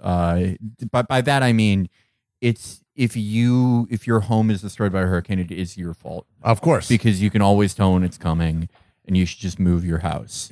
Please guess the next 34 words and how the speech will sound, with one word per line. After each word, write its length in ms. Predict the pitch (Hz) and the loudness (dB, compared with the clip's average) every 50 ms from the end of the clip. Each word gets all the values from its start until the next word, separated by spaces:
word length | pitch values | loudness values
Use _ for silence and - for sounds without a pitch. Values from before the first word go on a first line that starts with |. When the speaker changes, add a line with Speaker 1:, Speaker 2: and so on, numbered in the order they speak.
| - - | -2 -2
Speaker 2:
<laughs> 120 | 156 151 | 0 2
Yeah. 240 | 143 151 - 90 82 | 2 2 0 0 0
Speaker 1:
But, 280 | - 110 107 104 104 110 - - | 0 2 2 2 0 -2 -2 -2
um, 460 | 107 110 110 107 107 104 101 104 110 | 0 2 2 2 2 2 2 0 0
anyway, 400 | 120 127 127 123 113 107 101 95 | 0 0 2 2 4 2 2 2
like, 160 | 95 98 92 | 0 0 0
we 80 | 104 117 | 0 0
were 60 | 110 | -2
talking 300 | 104 - 151 151 147 147 | 0 0 -2 0 0 2
about 160 | 143 139 131 | 2 2 0
it 60 | 123 113 | 0 0
yesterday, 840 | 104 98 104 - - - 101 101 95 92 92 90 90 87 92 101 - _ _ _ _ _ _ _ _ - | 0 -2 -2 -2 -6 -6 -2 -2 0 0 0 0 -2 -2 -4 -6 -8 _ _ _ _ _ _ _ _ -8
and 80 | 95 | -4
I 40 | 98 | -4
was 120 | 101 98 | -2 0
like, 180 | 104 98 101 101 | 0 -2 -2 0
"Well, 160 | 135 143 147 147 | 0 0 2 2
I, 260 | 143 139 139 139 139 | 2 2 2 2 2
I 40 | 143 | 2
want, 260 | 143 160 165 160 151 | 2 2 2 2 2
I 140 | 127 127 127 | 2 0 0
bet 160 | 127 135 131 | 2 2 0
I 60 | 123 | 0
can 180 | - 123 104 92 | 0 0 0 2
go 100 | 90 92 | 2 2
to 60 | 90 | 2
the 100 | 87 90 | 0 -2
gym 320 | 85 98 90 90 87 87 | -4 -4 -2 -2 -2 -4
before 300 | 90 95 87 - 92 87 | -6 -10 -8 -4 -4 -4
it 60 | 87 - | -4 -4
gets 220 | 92 87 - - | -6 -8 -8 -10
bad." 520 | _ - 87 90 87 85 78 - - - - _ _ _ _ _ _ _ | _ -6 -4 -4 -2 -4 -4 -6 -10 -18 -20 _ _ _ _ _ _ _
And, 720 | 101 95 95 95 92 92 92 92 92 92 90 92 90 87 - - | -4 -2 0 0 0 0 0 0 0 0 0 0 -2 -4 -8 -8
uh, 480 | 76 98 92 92 90 90 90 90 90 | -4 -2 -2 0 0 -2 -2 -4 -4